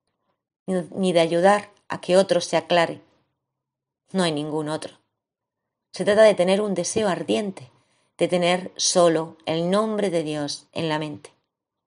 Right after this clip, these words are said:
Punto. Esto prepara para aceptar la expiación.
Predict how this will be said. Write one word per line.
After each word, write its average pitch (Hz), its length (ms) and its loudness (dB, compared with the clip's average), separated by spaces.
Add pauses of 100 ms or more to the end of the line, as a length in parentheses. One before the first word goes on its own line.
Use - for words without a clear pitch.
(540)
Punto. 147 380 -6 (1600)
Esto 214 300 0
prepara 160 520 0
para 160 160 -2
aceptar 160 460 -2
la 156 100 -2
expiación. 160 520 -8